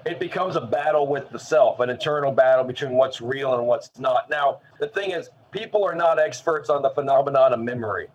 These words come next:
right? And I, you actually have to study and learn. And the way I started learning about this was studying M K Ultra,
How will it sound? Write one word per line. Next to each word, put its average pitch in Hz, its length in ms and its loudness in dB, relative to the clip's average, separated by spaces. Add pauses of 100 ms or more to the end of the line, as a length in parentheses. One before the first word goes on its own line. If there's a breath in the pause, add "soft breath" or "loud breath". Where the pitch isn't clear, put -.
(220)
right? 127 380 -4 (180)
And 139 140 -4
I, 147 360 -4
you 160 200 -2
actually 165 340 2
have 160 200 0
to 156 100 -8
study 170 760 0
and 143 240 -6
learn. 160 380 0
And 143 120 -4
the 139 120 -2
way 160 320 -4 (120)
I 143 160 -4
started 151 480 -4 (100)
learning 196 520 -2
about 120 300 2
this 127 240 -8
was 127 160 -4
studying 165 540 -4
M 143 180 -8
K - 260 -6
Ultra, - 480 -4